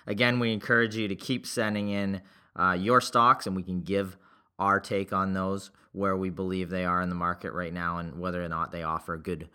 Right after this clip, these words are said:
value going forward. The company we're gonna talk about is Savaria Corporation,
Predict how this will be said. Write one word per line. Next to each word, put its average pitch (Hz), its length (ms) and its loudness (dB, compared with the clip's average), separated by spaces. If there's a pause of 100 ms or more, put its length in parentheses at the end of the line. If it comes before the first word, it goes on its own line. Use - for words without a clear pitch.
(140)
value 85 680 0 (160)
going 85 280 -4
forward. 78 520 -10 (360)
The 98 80 -6
company 131 340 6
we're 117 140 2
gonna 107 160 -2
talk 107 320 4
about 107 320 0
is 92 100 -4
Savaria 110 840 6
Corporation, 113 800 0